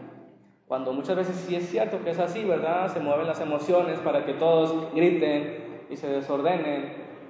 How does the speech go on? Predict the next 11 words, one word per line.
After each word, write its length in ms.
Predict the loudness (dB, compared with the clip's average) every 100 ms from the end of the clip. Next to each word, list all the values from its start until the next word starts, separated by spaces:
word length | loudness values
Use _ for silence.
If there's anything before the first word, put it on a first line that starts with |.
| -20 -20 _
haciendo 300 | -14 -8 -4
cosas 580 | -2 0 0 -2 -2 -6
descontroladas. 840 | -8 -4 -4 -2 0 0 0 -4 -6
Hermanos, 320 | -4 -4 -4
eso 200 | -6 -4
no 160 | -4 -6
es, 120 | -8 -12 -14 -16 -16
eso 140 | -12
lleno 300 | -8 -6 -4
del 80 | -4
Espíritu. 460 | -6 -6 -6 -8